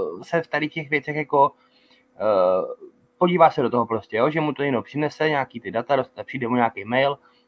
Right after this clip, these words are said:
má tam soubor, já nevím, ze Scoutu, z Instatu, to je jedno z čeho. Dovedu si představit, že on si tady ty věci jako probírá, že se na ten zápas pětkrát podívá, to si jako u Jardy umím představit.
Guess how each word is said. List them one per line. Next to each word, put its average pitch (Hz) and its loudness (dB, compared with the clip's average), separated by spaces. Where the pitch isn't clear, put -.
má 123 6
tam 113 2
soubor, 131 4
já 117 10
nevím, 107 -2
ze 117 0
Scoutu, 131 6
z - -10
Instatu, 123 2
to 123 0
je 110 4
jedno 113 2
z - -14
čeho. 127 2
Dovedu 160 8
si 135 -6
představit, 139 -2
že 139 0
on 131 2
si 135 -18
tady 131 2
ty 135 -8
věci 131 0
jako 131 -4
probírá, 113 2
že 127 -6
se 156 0
na 143 2
ten 139 0
zápas 127 2
pětkrát 120 -2
podívá, 131 2
to 147 -4
si - -2
jako 139 0
u 139 0
Jardy 131 4
umím 131 0
představit. 120 -2